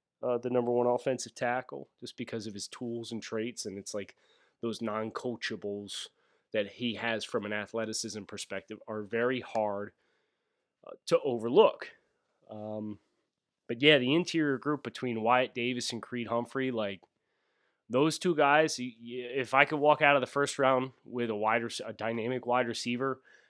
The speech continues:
and one of those two guys, like, I'm a kid in a candy store. Creed Humphrey is the center from Oklahoma. Wyatt Davis is the right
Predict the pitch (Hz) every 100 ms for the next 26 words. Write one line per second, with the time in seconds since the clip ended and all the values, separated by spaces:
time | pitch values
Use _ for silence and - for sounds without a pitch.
0 | _ 104 107 120 107 120 - 139 120 110
1 | 123 135 - 107 104 101 - _ _ 120
2 | 123 120 - 120 113 147 147 135 - 82
3 | - _ _ _ _ _ - 135 123 131
4 | 123 131 113 - - 127 120 - 113 113
5 | 101 101 143 147 139 135 - _ _ _
6 | 117 123 123 110 127 127 123 113 - 107
7 | 98 117 123